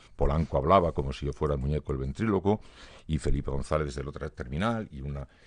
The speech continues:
en una sala de mapas, una serie de gentes de distintos partidos políticos, ¿eh? preparaban su mercancía y luego me la daban a mí una cucharadita así como una pequeña papilla, etcétera. <laughs> Como eso ha llegado a ser dicho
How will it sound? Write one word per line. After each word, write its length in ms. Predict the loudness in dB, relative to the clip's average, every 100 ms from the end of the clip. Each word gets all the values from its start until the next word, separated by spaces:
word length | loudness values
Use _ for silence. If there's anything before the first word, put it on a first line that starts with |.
| -20 -10
en 60 |
una 100 | -6 -2
sala 220 | 0 2
de 80 | 4
mapas, 500 | 2 2 -4 -4 -12 -12
una 120 | -12
serie 220 | -8 -10
de 60 | -6
gentes 400 | -4 -4 -4 -6
de 60 |
distintos 380 | -8 -6 -6 -6
partidos 440 | -10 -12 -10 -10 -8
políticos, 440 | -6 -4 -4 -8 -10 -16 -10
¿eh? 140 | -8 -8 -10 -12 -6
preparaban 500 | -2 0 0 0 -4
su 160 | -6 -4
mercancía 640 | -4 -4 -6 -2 0 0
y 20 |
luego 180 | 0 -4
me 100 | -4
la 80 | -4
daban 180 | -6 -4
a 40 |
mí 120 | -4
una 120 | -4 -4
cucharadita 640 | -8 -6 -6 -4 -4 -6
así 140 | -4
como 120 | -4 -4
una 80 | -4
pequeña 340 | -2 -2 -2
papilla, 420 | -4 0 4 4
etcétera. 440 | 4 4 6 4 2 -4 -10
<laughs> 240 | -8 -4
Como 260 | 4 6 6
eso 320 | 4 2 -2 -6 -10 -2
ha 80 |
llegado 260 | 0 2 0
a 40 |
ser 180 | 0 -2
dicho 340 | -2 -4 -6